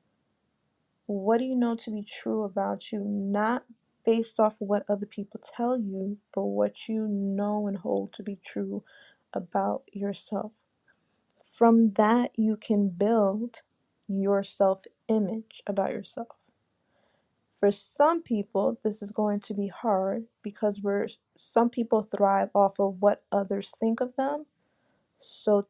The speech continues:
to have them view life through the lens of what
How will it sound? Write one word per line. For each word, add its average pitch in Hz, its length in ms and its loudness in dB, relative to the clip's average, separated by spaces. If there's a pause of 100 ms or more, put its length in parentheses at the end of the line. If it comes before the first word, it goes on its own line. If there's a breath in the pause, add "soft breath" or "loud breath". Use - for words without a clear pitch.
(100)
to 202 280 0 (220)
have 202 360 0
them 196 500 0 (920)
view 202 680 2
life 214 380 4
through 196 300 0 (220)
the 196 120 8
lens 202 480 0
of 196 80 0
what 196 300 -2